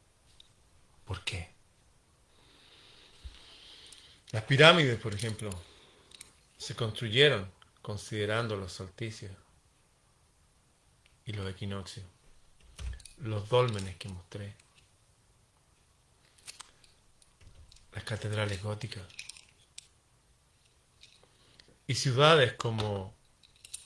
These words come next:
Santiago de Chile. ¿Por qué? Porque hay una cultura común, antigua, y todos esos grandes monumentos de piedra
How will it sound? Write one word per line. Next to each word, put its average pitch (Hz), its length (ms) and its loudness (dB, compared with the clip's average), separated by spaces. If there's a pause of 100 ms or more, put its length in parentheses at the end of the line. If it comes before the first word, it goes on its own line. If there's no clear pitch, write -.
(300)
Santiago 101 640 -2
de 90 100 -4
Chile. 110 340 -6 (1200)
¿Por - 180 -8
qué? 151 260 -6 (2000)
Porque - 220 -2
hay 117 80 4
una 120 120 4
cultura 113 380 2
común, 104 480 0 (1300)
antigua, 98 600 0 (1300)
y 110 60 -2
todos 123 280 6
esos 110 220 0
grandes 107 460 0
monumentos 92 640 -6
de 95 80 -6
piedra 92 400 -6